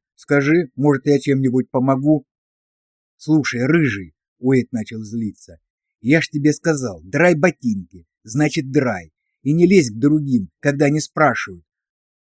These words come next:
«Ну что ж тогда, друг, если ты...» «Да что ты ко мне привязался?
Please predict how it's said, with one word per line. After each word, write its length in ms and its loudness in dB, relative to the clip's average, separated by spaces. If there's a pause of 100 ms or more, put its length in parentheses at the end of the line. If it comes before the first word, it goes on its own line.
(180)
«Ну 140 -2
что 240 2
ж 60 -2
тогда, 320 0
друг, 400 -2
если 420 0
ты...» 360 -2 (480)
«Да 200 2
что 300 0
ты 140 2
ко 220 2
мне 180 2
привязался? 880 2